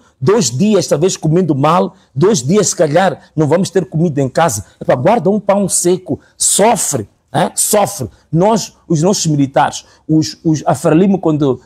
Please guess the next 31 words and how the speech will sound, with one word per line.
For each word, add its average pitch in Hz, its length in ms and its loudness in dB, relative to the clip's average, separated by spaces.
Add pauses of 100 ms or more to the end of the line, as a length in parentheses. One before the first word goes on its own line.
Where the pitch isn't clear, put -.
(160)
estava 151 360 0
a - 40 -4
combater 147 460 0
na 139 120 2
Xingueia, 131 480 0 (440)
tenho 277 180 4
ouvido 208 280 2
muitas 220 260 2
histórias, 156 360 0
diziam 262 260 0
que 262 80 -6
ficavam 240 420 0
dois 240 240 2
dias, 208 340 0
três 240 260 -2
dias 226 220 0
sem 262 160 -2
comer 220 320 0
nada, 180 380 0 (760)
só - 180 0
a 233 40 4
beber 190 340 2
água, 147 420 -2 (520)
às 151 100 0
vezes 202 180 2
a 214 60 2
comer 220 260 4
raízes, 202 760 0 (260)
mas 151 180 2
eles 214 160 2
acreditavam 156 720 0